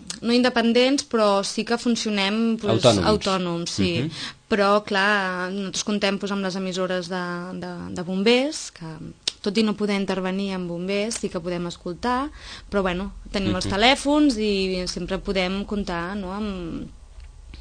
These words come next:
Speaker 1: amb, amb, amb tot el, el desplegament d'altres entitats, no? Com sigui, pues, això, bombers o,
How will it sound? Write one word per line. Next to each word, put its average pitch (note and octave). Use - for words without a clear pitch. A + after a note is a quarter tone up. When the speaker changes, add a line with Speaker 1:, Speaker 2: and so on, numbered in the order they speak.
Speaker 1:
amb, G3
amb, F#3+
amb F#3
tot F#3
el, F#3+
el G3+
desplegament G3
d'altres G3+
entitats, F3+
no? F3
Com G3
sigui, F3+
pues, F3
això, F3+
bombers G#3
o, F3+